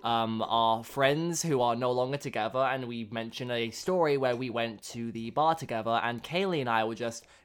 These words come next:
googly-eyed over some of the attractive people in there.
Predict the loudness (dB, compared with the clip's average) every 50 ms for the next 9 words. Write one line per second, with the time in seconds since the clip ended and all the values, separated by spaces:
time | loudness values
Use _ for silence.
0 | -16 -12 -6 0 2 2 2 2 2 0 2 2 2 2 2 2 2 2 2 0
1 | 0 0 0 2 0 0 0 0 -2 -4 -8 -14 -16 -16 -12 -8 -6 -4 -2 -2
2 | -2 -2 -2 -2 0 -2 -2 -2 -4 -12 -12 -10 -10 -10 -8 -6 -4 -4 -4 -4
3 | -4 -8 _ _ _ _ -2 0 0 2 2 0 2 2 0 -2